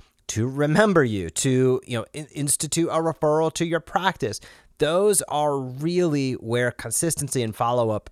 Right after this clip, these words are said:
matter. So let's take a look at some of the stats and data from this study, and we'll talk about some action steps as well. So the researchers found, quote, "Only approximately one in five patients visiting family practice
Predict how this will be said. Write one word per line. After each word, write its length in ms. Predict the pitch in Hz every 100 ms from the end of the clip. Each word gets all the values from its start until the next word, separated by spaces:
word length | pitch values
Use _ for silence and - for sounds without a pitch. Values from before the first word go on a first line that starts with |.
| _
matter. 480 | 87 92 85 76 -
So 160 | - 120
let's 220 | 113 -
take 100 | 208
a 60 | 175
look 120 | 170
at 80 | 151
some 160 | -
of 60 | 127
the 80 | 110
stats 480 | - 135 123 -
and 160 | 110 90
data 400 | 117 131 127 123 - - _
from 220 | - 170
this 180 | 165 156
study, 320 | - 151 143
and 320 | 139 - - -
we'll 100 | 120
talk 280 | 123 107
about 120 | 95 -
some 160 | 98 -
action 400 | 101 98 - 95
steps 400 | - - - -
as 160 | 90 90
well. 320 | 92 85 80 _
So 140 | - 127
the 100 | 123
researchers 480 | 170 185 185 156
found, 260 | - 143 127
quote, 380 | - 127 95 - - - -
"Only 260 | 151 202
approximately 680 | 208 - 170 - 156 135 143
one 400 | 120 139 175 220
in 140 | 214
five 640 | 190 - 180 185 202 208 -
patients 640 | - 190 196 135 92 - -
visiting 400 | 113 120 135 127
family 480 | - 135 143 156 143
practice 600 | - 117 107 104 98